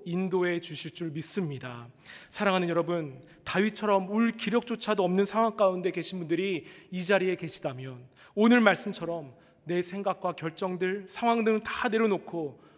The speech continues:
먼저 주의 말씀을 펴서 하나님께 치열하게 묻는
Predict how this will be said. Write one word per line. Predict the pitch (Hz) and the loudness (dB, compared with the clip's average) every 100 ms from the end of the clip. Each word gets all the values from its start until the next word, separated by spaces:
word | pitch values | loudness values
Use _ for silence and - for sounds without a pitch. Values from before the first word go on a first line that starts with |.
| _ | _
먼저 | - 160 160 160 160 139 131 - - | -4 -4 -4 -4 -4 -6 -14 -20 -18
주의 | - 185 185 | -6 -2 -2
말씀을 | 156 147 - 180 175 170 170 | -4 -6 -8 -6 -6 -8 -12
펴서 | - - 220 - 139 - _ _ _ - | -16 -14 -14 -16 -20 -20 _ _ _ -20
하나님께 | - - 233 214 220 202 | -10 -2 0 0 -2 -6
치열하게 | - - 320 294 262 226 | -4 -4 2 4 4 0
묻는 | 160 156 170 190 139 | -2 -2 0 -2 -4